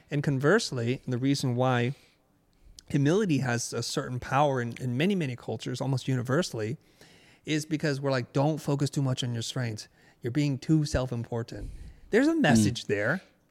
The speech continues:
Speaker 1: You know,
Speaker 2: Mm.
Speaker 1: it's, uh, it gets, uh, distorted at times, but when we can understand all parts of us, both the strengths and the weakness, I think we show up and be our best selves with our clients, with our partners in life, with our spouse,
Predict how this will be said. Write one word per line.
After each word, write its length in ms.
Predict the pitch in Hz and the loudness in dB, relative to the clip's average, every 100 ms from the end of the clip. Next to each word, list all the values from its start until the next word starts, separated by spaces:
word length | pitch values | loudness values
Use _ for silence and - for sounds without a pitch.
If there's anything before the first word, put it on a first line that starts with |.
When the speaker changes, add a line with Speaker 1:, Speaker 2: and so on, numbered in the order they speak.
| - - - | -16 -14 -6
Speaker 1:
You 140 | 151 180 | 0 2
know, 140 | 214 | 2
Speaker 2:
Mm. 40 | 220 | 0
Speaker 1:
it's, 200 | - 214 | -4 -8
uh, 260 | 254 269 | -8 -6
it 200 | 277 262 214 | -4 -4 0
gets, 200 | 214 - _ _ - | 0 0 _ _ -10
uh, 220 | 135 123 | -6 -4
distorted 580 | 131 131 - 165 285 208 | -4 -6 -2 0 0 -2
at 140 | 117 - | -4 -6
times, 420 | - 107 147 - | -12 -10 -8 -10
but 240 | 127 139 - _ - _ | -10 -10 -12 _ -20 _
when 120 | 151 | 0
we 60 | 175 | 2
can 100 | 226 | 2
understand 640 | 240 - 165 190 151 - - _ - | -2 -2 -2 0 -2 -6 -20 _ 4
all 200 | 202 233 | 4 4
parts 360 | - 120 - | 0 -4 -4
of 120 | 107 | -8
us, 340 | 107 107 - - - | -8 -8 -10 -16 -2
both 220 | 127 - | 0 0
the 100 | 135 | -2
strengths 340 | - 135 131 | -2 -2 -2
and 80 | 120 | -6
the 40 | 107 | -6
weakness, 420 | 120 131 120 - - - _ | -6 -6 -6 -8 -14 -20 _
I 140 | - 196 | 0 2
think 240 | 202 156 | 2 0
we 120 | 135 | 0
show 220 | 123 - 120 | 0 -2 -2
up 80 | 120 | -2
and 140 | 113 | -6
be 140 | 120 117 | -4 -4
our 100 | 110 | -4
best 320 | 117 117 - | -4 -4 -4
selves 360 | 117 110 113 - | -6 -6 -8 -12
with 120 | 104 | -12
our 100 | 104 | -12
clients, 640 | - 123 131 147 - - | -6 -2 0 -2 -4 -10
with 180 | 110 - | -12 -6
our 140 | 107 | -8
partners 480 | - 131 - 147 135 | -4 -4 -2 -4 -2
in 140 | 135 | -2
life, 280 | 143 139 160 - - - - | -2 -2 -6 -10 -20 -20 -16
with 260 | - 117 - - | -2 -2 -2 -6
our 180 | 120 110 | -4 -4
spouse, 600 | - 110 120 160 - - | -4 0 0 0 -4 -10